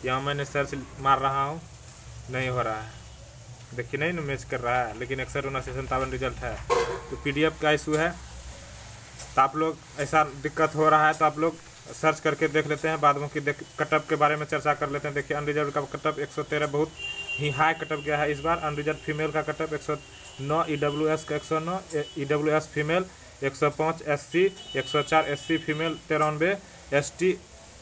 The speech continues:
हंड्रेड, एसटी फीमेल छियानवे, ईबीसी एक सौ नौ, ईबीसी फीमेल एक सौ दो, बीसी एक सौ नौ, बीसी एल एक सौ तीन और बाद बाकी देखिए डिसेबल्ड का कटअप दिया गया है।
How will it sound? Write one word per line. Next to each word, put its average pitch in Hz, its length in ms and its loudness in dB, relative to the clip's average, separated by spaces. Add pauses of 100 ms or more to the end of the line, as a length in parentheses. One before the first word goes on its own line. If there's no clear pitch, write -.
(160)
हंड्रेड, 143 380 4 (260)
एसटी 143 320 0
फीमेल 160 380 0
छियानवे, 165 580 0 (240)
ईबीसी 156 460 2
एक 156 160 0
सौ 156 180 4
नौ, 180 240 2 (360)
ईबीसी 151 420 2
फीमेल 160 380 -2
एक 147 80 0
सौ 151 220 0
दो, 175 260 0 (220)
बीसी 147 320 0
एक 156 140 2
सौ 151 160 0
नौ, 175 220 0 (2500)
बीसी 165 380 4
एल 170 200 6
एक 151 120 0
सौ 156 180 2
तीन 170 400 -4
और 131 140 0
बाद 143 220 6
बाकी 143 240 -6
देखिए 143 360 0
डिसेबल्ड 135 520 0
का 139 140 0
कटअप 139 280 -4
दिया 143 220 0
गया 139 220 -2
है। 160 160 -4